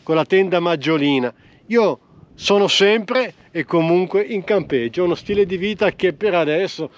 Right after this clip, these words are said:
non intendo cambiare. Se poi a settanta anni, ottanta anni qualcuno vuole regalarmi un castello, magari farò la serie "Io vado a vivere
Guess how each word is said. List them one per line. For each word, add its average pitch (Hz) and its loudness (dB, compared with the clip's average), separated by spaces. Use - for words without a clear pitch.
non 165 0
intendo 208 2
cambiare. 127 -2
Se 147 -8
poi 190 0
a 151 2
settanta 131 -4
anni, 139 0
ottanta 117 -4
anni 139 0
qualcuno 170 2
vuole 151 0
regalarmi 165 0
un 180 0
castello, 220 0
magari 135 -4
farò 139 -2
la 123 -4
serie 127 -6
"Io 165 2
vado 151 0
a 135 -2
vivere 151 -2